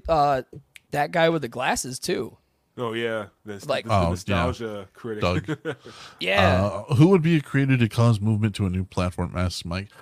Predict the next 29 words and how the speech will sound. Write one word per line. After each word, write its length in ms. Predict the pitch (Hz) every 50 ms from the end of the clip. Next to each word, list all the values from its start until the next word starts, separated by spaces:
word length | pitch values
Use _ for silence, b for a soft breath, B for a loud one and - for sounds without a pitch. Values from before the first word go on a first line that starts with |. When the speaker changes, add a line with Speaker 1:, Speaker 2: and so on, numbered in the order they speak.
| B B _ -
Speaker 3:
The 80 | 120
thing 240 | 107 - 170 185 151
is, 220 | 143 175 170 123 104
Mike, 260 | 101 104 101 - -
is 120 | 107 101
that 180 | 113 110 107 101
we 240 | 120 143 170 185 175
have, 540 | 156 120 147 151 147 147 147 123 101 101 -
we 260 | 127 127 147 180 196
have, 500 | 175 170 165 160 151 139 123 113 101 92 95 - _ _ _ _ _ _ _ _ _ _ _ _ _ _ _ _ _ _ _ _ _ _ - - -
we 200 | 139 151 165 180
have 200 | 170 135 110 104
witnessed, 800 | 110 135 156 147 135 120 104 95 92 98 - - - - - - _ _ _ _ _ _ _ _ _ _ _ _ _ _ _ _ _ _ _ _ _ _ _ -
we 140 | 135 120 139
have 140 | 143 113
witnessed, 500 | 131 151 147 117 101 87 - - - - - _ _ _ _ _ _ _ _ _ _ _ _ _ _ _ _ _ _ _ _ -
uh, 400 | - 107 98 92 85 82 78 67 - _ _ _ _ _ _ _ _ _ _ _ _ _ -
cross-platform 720 | - 120 113 104 - - - 117 104 95 - - 95 87 87
transfers. 560 | - - 123 95 90 - - - 78 92 95
I 40 | 95
mean, 200 | 104 104 104 110
Ninja, 460 | 127 151 151 127 110 101 78 - - B B B B B B
Ninja 380 | 98 117 151 143 131 120 101
went 240 | 90 95 90 - _
from 300 | - 104 90 85 85 85
Twitch 340 | 85 - - 101 - - -
to, 360 | - - 87 82 82 73 85 85
to 160 | - - 85
Mixer 480 | 87 113 139 139 - - - 95 85